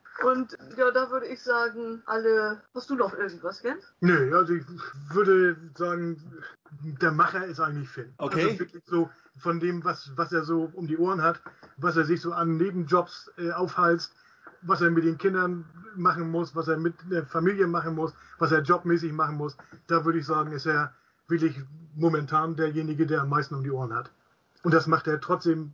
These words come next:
Speaker 2: alles super. Christi hat natürlich jetzt ähnlich viel mit Homeoffice und den Kindern.
Speaker 1: Ja.
Speaker 2: Wenn ich mir letztens das letzte Video anguck, wie sie am Schreibtisch sitzt und im Hintergrund die beiden Kids am Klavier
Speaker 3: Oh, das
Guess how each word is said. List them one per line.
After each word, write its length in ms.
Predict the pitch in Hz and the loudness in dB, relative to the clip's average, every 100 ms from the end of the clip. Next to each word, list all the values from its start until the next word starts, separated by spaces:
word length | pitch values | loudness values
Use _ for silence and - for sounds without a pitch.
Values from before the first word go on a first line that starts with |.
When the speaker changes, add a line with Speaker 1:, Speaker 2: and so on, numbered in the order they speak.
| _ | _
Speaker 2:
alles 260 | 175 151 131 | -4 -4 -6
super. 340 | 147 120 - _ - _ - | -8 -8 -12 _ -20 _ -2
Christi 280 | 185 196 190 | 0 2 2
hat 100 | 180 | 2
natürlich 300 | 165 175 175 | 0 2 0
jetzt 300 | 175 - 170 - - | 0 -10 -18 -20 -8
ähnlich 300 | 196 190 190 - | -2 0 -2 -8
viel 380 | 196 196 214 - _ _ - | -2 0 0 -2 _ _ -4
mit 180 | 160 170 | -2 2
Homeoffice 600 | 170 170 170 165 170 165 | 2 2 0 2 2 2
und 260 | 165 151 147 | -4 -4 -2
den 160 | 139 | -4
Kindern. 440 | 131 190 180 180 - - | -2 0 2 0 -4 -12
Speaker 1:
Ja. 280 | 208 190 202 - _ _ - - - - | -10 -10 -14 -18 _ _ -20 -20 -20 -4
Speaker 2:
Wenn 120 | 160 165 | 0 4
ich 80 | 160 | 4
mir 120 | 160 | 4
letztens 300 | 185 180 165 | 2 -2 -2
das 240 | 160 135 156 | -2 -4 -10
letzte 420 | 165 - 190 165 | -8 -6 -8 -10
Video 260 | 196 196 175 | -6 -2 -2
anguck, 400 | 170 - 170 - _ - _ | -2 -2 -2 -4 _ -20 _
wie 100 | 165 | -4
sie 180 | 156 190 | 0 4
am 120 | 175 | 4
Schreibtisch 500 | - 165 185 - 196 | 4 2 2 0 -4
sitzt 260 | 180 190 - | 0 -2 -2
und 100 | 160 | -8
im 120 | 151 | -8
Hintergrund 580 | 131 196 202 175 190 196 _ _ - | -8 -4 -4 -2 -6 -8 _ _ -14
die 80 | 147 | -4
beiden 460 | 165 170 170 160 - | 2 2 2 -6 -2
Kids 380 | 190 175 - - - | -2 -2 -10 -16 -8
am 160 | 196 | -8
Klavier 520 | - 185 135 151 214 | -4 -6 -6 -4 2
Speaker 3:
Oh, 80 | |
das 60 | 202 | 4